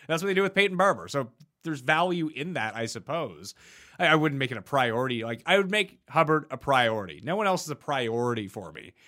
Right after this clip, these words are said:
at this point, 'cause I, I would expect Darrell Henderson to be back next week. He almost played this week with the ribs problem. Maybe they sit him out again because they're three and oh and they want him to get healthy. Then you could roll Sony Michel back out there again. But I'm pretty convinced that when Sony Michel is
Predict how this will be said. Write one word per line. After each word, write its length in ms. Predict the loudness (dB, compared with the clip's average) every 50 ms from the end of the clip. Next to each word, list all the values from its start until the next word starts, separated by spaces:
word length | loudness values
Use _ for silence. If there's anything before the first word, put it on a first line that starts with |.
| -20 -20 _ -10
at 120 | -8 -6
this 140 | -6 -6 -8
point, 180 | -8 -10 -12 -8
'cause 80 | -6
I, 80 | -4 -2
I 300 | -2 -2 -2 0 2 2
would 100 | 2 0
expect 380 | -2 -2 -2 -2 -2 -2 -2 -4
Darrell 200 | -4 -2 -2 -2
Henderson 400 | -4 -4 -6 -8 -8 -8 -8 -8
to 60 | -6
be 80 | -6
back 280 | -4 -4 -4 -4 -4 -6
next 220 | -8 -10 -10 -10
week. 100 | -10 -10 -10
He 100 | -10 -12
almost 500 | -12 -10 -8 -6 -6 -4 -6 -6 -8 -8
played 420 | -8 -6 -6 -4 -4 -4 -6 -8 -12 _ -20 -20 _ _ _
this 180 | -8 -8 -6 -6
week 160 | -8 -10 -10
with 80 | -10 -12
the 80 | -12
ribs 280 | -10 -10 -10 -10 -10 -12
problem. 420 | -10 -10 -10 -10 -10 -12 -12 -8
Maybe 340 | -6 -4 -4 -2 -2 -4 -4
they 140 | -6 -6 -6
sit 200 | -6 -6 -8 -8
him 120 | -8 -8
out 120 | -8 -8 -8
again 300 | -8 -8 -10 -10 -10 -12
because 280 | -12 -12 -12 -12 -12 -14
they're 100 | -16 -16
three 300 | -16 -14 -12 -10 -10 -10
and 80 | -10
oh 260 | -12 -12 -12 -12 -14 -16 _ _ _ _
and 100 | -10 -4
they 120 | -4 -4 -2
want 260 | -2 -4 -4 -4 -4
him 40 | -4
to 60 | -8
get 140 | -10 -10 -10 -10
healthy. 260 | -12 -12 -12 -12 -12
Then 120 | -10 -10 -10
you 60 | -10
could 120 | -10 -8 -6
roll 200 | -6 -6 -6 -8
Sony 260 | -8 -8 -8 -8 -10 -10
Michel 340 | -12 -12 -10 -8 -8 -8
back 260 | -8 -8 -8 -8 -8 -10
out 160 | -12 -12 -12
there 160 | -12 -12 -12
again. 260 | -12 -10 -8 -8 -8 -8
But 60 | -10
I'm 80 | -8
pretty 180 | -6 -6 -6 -6
convinced 500 | -6 -6 -4 -2 -2 -2 -4 -6 -10 -12 _ -20 -20 -20 -20 -10 _
that 340 | 2 4 6 6 6 4 0
when 520 | -2 0 2 2 2 2 0 -2 -4 -8 -10 -6
Sony 300 | -4 -2 0 0 -2 -2
Michel 640 | -4 -4 0 2 4 4 4 4 2 0 -2 -4
is 520 | -4 -4 -2 -2 -2 -2 -4 -6 -8 -10